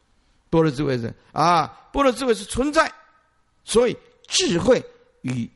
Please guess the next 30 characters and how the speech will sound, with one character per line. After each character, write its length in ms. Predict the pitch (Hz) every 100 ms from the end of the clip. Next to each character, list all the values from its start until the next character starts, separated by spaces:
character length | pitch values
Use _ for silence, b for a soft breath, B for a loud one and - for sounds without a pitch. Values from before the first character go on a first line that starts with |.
| _
实 580 | - - - 131 175 294
在 260 | - 370 160
的 180 | 165 - _ -
主 180 | 117
观 180 | 101 135
跟 160 | 120 127
客 200 | - 151
观， 240 | 110 139 - b b
这 80 | 117
是 160 | 110 -
一 80 | -
体 320 | - - 143
两 360 | 180 127 78 90
面 220 | 175 262
的 100 | 135
东 260 | 110 104 -
西。 220 | - 92 _ b b b
你 140 | 135
看 220 | - 262 196
东 160 | 226
西 240 | 202 220 214 _ _ _
是 160 | - 165
要 100 | 165
用 200 | 165 147
生 260 | - 269 294
灭 200 | 311 233
的 120 | 147
意 180 | 170 135
识 180 | 127 135
心， 320 | 127 123